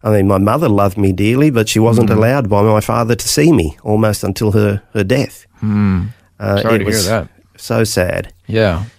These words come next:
Speaker 1: And that sort of destroyed me. And then I had ended up establishing some international blue sky entrepreneurial businesses 'cause I'd been tapped on the shoulder by some folk with money,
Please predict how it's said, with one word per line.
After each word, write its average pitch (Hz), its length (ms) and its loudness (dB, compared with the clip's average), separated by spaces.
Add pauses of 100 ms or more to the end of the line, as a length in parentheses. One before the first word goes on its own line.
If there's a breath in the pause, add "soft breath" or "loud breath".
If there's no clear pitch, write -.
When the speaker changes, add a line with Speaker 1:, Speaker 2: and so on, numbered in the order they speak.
Speaker 1:
And 120 200 -2
that 143 240 -2
sort 127 200 2
of 104 100 0
destroyed 92 520 -4
me. - 180 -12
And 135 160 0
then 151 200 4
I 131 480 2
had 131 160 -2
ended 151 240 2
up 117 200 0
establishing 110 720 0
some 104 460 -2
international 110 720 0
blue 104 220 2
sky 98 540 0 (100)
entrepreneurial 104 680 0
businesses 101 580 2
'cause 98 140 -4
I'd 90 120 0
been 95 120 -2
tapped - 260 -4
on 98 120 0
the 95 80 0
shoulder 92 360 0
by 87 380 0
some 92 220 -8
folk 98 300 -2
with 92 180 -2
money, 107 400 0